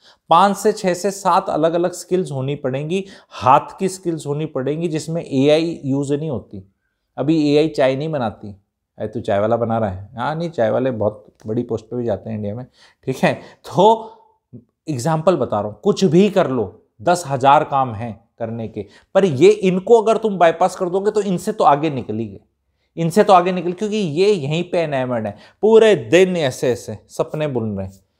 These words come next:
क्या देख रहे हैं, मैं तो पढ़ाई कर रहा हूँ, उस शिक्षा वाले की कर रहा हूँ, इस,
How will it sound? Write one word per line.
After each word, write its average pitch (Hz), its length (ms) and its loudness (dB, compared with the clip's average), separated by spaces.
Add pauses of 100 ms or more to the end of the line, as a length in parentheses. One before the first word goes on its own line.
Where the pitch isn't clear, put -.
(200)
क्या 180 120 8
देख 185 160 6
रहे 190 80 4
हैं, 202 100 0
मैं 196 100 4
तो 196 100 2
पढ़ाई 151 320 4
कर 135 160 2
रहा 120 100 0
हूँ, 131 100 -2
उस 151 220 -6
शिक्षा 156 300 0
वाले 147 220 2
की 156 140 -8
कर 147 160 0
रहा 151 100 2
हूँ, 160 80 2
इस, 135 160 -8